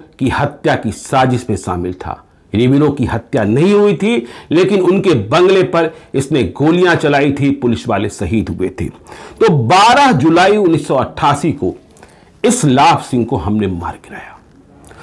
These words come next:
और लाभ सिंह के मुठभेड़ में मारे जाने की खबर पंजाब में आग की तरह फैली। आतंकियों का हौसला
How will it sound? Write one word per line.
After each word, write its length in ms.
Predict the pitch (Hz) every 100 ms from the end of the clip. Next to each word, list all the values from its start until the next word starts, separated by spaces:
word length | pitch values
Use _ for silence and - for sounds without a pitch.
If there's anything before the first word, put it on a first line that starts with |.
| -
और 180 | 156 240
लाभ 460 | 175 151 226 277 254
सिंह 320 | - 233 269 277 - -
के 80 | 190
मुठभेड़ 540 | 170 160 127 135 214
में 140 | 196 165
मारे 420 | 113 117 147 175
जाने 260 | 131 123 113
की 160 | - 123
खबर 400 | - 156 208 220 - - - -
पंजाब 460 | 143 107 131 135
में 140 | 117 120 -
आग 260 | 147 160 -
की 80 | 113
तरह 240 | - 113 92 -
फैली। 420 | 127 151 226 220 - - -
आतंकियों 640 | 135 147 156 151 156 117
का 120 | 101
हौसला 480 | 87 123 139 117 80